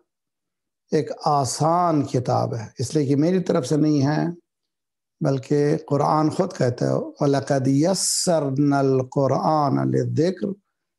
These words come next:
فَهَلْ مِن مُدَّكِرٍ۔ قرآن کو ہم نے آسان بنایا ہے، کوئی ہے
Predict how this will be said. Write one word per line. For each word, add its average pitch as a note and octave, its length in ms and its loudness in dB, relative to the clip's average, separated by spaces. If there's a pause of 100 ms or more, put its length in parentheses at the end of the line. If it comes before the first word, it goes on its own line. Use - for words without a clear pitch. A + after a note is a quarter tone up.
(220)
فَهَلْ D#3 680 2
مِن E3 420 2
مُدَّكِرٍ۔ B2 720 0 (840)
قرآن D3 300 2
کو C#3+ 100 -2
ہم C3 140 2
نے C#3+ 100 2
آسان B2 580 0
بنایا E3 540 2
ہے، - 120 -4
کوئی C3 320 0
ہے A#2+ 460 0